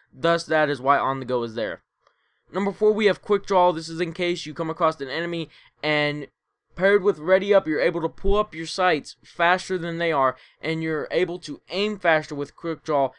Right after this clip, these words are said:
than the enemy is, giving you a more precise attack than the enemy.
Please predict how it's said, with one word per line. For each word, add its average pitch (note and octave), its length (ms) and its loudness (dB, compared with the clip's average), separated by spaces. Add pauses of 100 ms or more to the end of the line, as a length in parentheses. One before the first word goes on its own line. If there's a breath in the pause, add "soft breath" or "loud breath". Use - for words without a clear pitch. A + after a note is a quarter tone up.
(100)
than D3+ 140 -8
the D#3 100 -2
enemy D#3 320 -4
is, C#3+ 180 -4
giving D3+ 300 -6
you D3 140 -8
a B2 120 -6
more D3 240 -6
precise C#3 420 -6
attack B2 460 -4
than A#2+ 160 -10
the A2+ 80 -10
enemy. G#2+ 380 -14